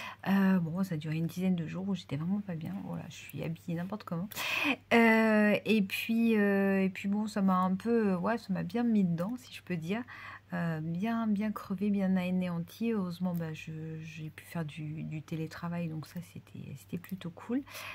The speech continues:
Euh, donc voilà, mais bon. Ça y est, ça c'est, ça c'est bon, tant mieux. Mais c'est vrai que bon, vous connaissez tous la,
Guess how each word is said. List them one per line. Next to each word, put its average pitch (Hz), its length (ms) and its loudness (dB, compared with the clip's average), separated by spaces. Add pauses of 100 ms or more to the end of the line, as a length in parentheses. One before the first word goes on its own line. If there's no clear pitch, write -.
(220)
Euh, 185 280 2
donc 208 180 0
voilà, 180 180 2 (180)
mais 175 80 -2
bon. 151 140 -2 (380)
Ça 151 60 -8
y 139 40 -4
est, 165 160 -12 (140)
ça 170 60 -4 (180)
c'est, 143 220 -10 (100)
ça 190 160 0
c'est 175 120 -2
bon, 156 320 -2 (340)
tant 165 140 -2
mieux. 160 340 0 (400)
Mais 185 160 8
c'est 190 160 0
vrai 196 320 4
que 202 140 0
bon, 180 380 4
vous 160 180 -4
connaissez 175 560 0
tous - 420 -6
la, 156 260 -2